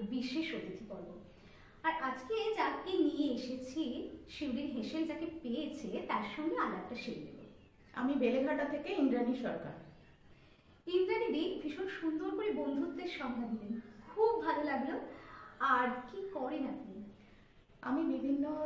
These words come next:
Speaker 2: চ্যানেলের সাথেও যুক্ত আছি, মানে anchoring করি, তারপরে, আহ, এমনি চ্যানেলেও, মানে বিভিন্ন চ্যানেলে আর কি এই টাইপের নি-, বিভিন্ন প্রোগ্রামও নিজে করে থাকি।
Speaker 1: আচ্ছা।
Speaker 2: তারপরে, মানে, function করা বিভিন্ন জায়গায়, যখন যেরম যেখানে, মানে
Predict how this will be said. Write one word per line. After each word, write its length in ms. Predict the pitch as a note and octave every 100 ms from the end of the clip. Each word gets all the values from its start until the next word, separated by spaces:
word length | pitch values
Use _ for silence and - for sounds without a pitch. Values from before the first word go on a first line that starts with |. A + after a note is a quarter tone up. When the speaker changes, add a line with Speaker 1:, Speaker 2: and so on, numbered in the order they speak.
| D4+
Speaker 2:
চ্যানেলের 360 | C4 A3+ A#3 C4
সাথেও 300 | C4 C4+ C#4
যুক্ত 300 | B3+ - B3+
আছি, 320 | A#3+ A3+ E4
মানে 220 | B3+ A3+
anchoring 480 | A3+ A3+ A#3+ A#3 A#3
করি, 280 | A3+ G#3 G#3+ - - - - - -
তারপরে, 480 | G#3+ F3+ F#3+ F#3+ G3 F#3+ F3+ F3
আহ, 480 | F#3 F3 F3 F3 F3 - - - -
এমনি 320 | G#3+ G#3+ A3
চ্যানেলেও, 600 | G#3+ G#3 G#3 A3+ A3+ A3+ A3
মানে 200 | G#3+ G#3 G3+ F#3+ - G3
বিভিন্ন 560 | G3+ G#3+ A3+ A3+ A3+
চ্যানেলে 360 | A3+ A3+ A3+ A#3
আর 80 | A#3
কি 140 | A#3+
এই 200 | A#3+ A3+
টাইপের 300 | A3 A3 A#3
নি-, 260 | A3+ A3+ A3+
বিভিন্ন 380 | A3+ A3+ A3+ A3+
প্রোগ্রামও 420 | G3+ G#3 A3+ A#3+
নিজে 220 | G#3+ G3
করে 240 | G3 F#3 F#3
থাকি। 260 | - - - - - - B3+
Speaker 1:
আচ্ছা। 300 | A#3+ - A3
Speaker 2:
তারপরে, 580 | F#3+ - F#3+ G3 F#3+ F#3+ -
মানে, 140 | F#3+ F#3 A3+
function 460 | G3+ G3 G#3+ G#3
করা 200 | G#3 G3+ G3
বিভিন্ন 320 | F#3+ G3+ F#3+
জায়গায়, 320 | G#3+ - C4+
যখন 400 | A#3 - B3+ C4
যেরম 420 | G#3 G3+ A3+ A3+
যেখানে, 400 | - - G#3+ A3
মানে 260 | C4+ G#3+